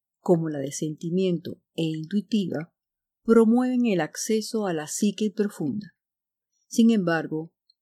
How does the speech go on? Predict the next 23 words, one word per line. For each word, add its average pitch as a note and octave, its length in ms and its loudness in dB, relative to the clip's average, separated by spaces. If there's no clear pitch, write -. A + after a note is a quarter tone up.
mientras G#3 540 4
que F#3+ 180 2
el F3+ 60 2
acceso F3+ 720 -4
y F#3+ 140 2
el E3+ 100 4
trabajo F3 480 -4
con G3+ 160 -2
el F3+ 60 -2
inconsciente E3 720 -2
es D3 80 -8
promovido F#3+ 680 0
por D#3 180 -2
estas E3 240 -8
funciones, D#3 600 -2
el G3+ 160 4
resultado A#3 520 0
final F3 420 -2
de E3+ 100 0
la D3+ 160 -4
curación F#3 800 -4
y C#3+ 140 -8
desarrollo D#3+ 640 -4